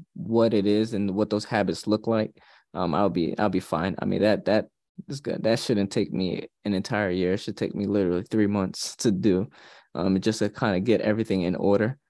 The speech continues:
But if anything, I would say is, again, just kinda being or-, organized, um, having better habits, and being structured, I would say, more than anything.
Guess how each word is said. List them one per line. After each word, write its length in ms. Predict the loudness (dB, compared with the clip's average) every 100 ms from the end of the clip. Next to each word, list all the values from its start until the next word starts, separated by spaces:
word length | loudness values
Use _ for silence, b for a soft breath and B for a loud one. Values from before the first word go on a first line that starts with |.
| _ _ _ 0
But 260 | 2 2 -2
if 180 | 0 2
anything, 260 | 2 4
I 60 | 4
would 120 | 4
say 180 | 2 2
is, 140 | 0
again, 320 | -2 -2 -2
just 400 | -2 -2 -2 -8 _ _ _ _ _
kinda 240 | -4 -2 0
being 300 | 0 0 2
or-, 640 | 2 4 4 2 0 -4 -10 _ _ 2
organized, 720 | 4 6 6 4 2 -2 -8
um, 320 | -4 0 0
having 520 | 0 2 4 4 2 -2
better 360 | 0 4 4
habits, 580 | 4 2 2 -4 -12 -16 _ _ _ _ _ -6
and 640 | 0 2 2 0 -2 -6 -12 _ _ _ _ _ _ _
being 200 | -2 0
structured, 520 | 0 -2 -2 -4 -4
I 40 | -2
would 120 | -4
say, 160 | -2 -2
more 200 | 0 0
than 160 | 2
anything. 420 | 2 0 -2 -10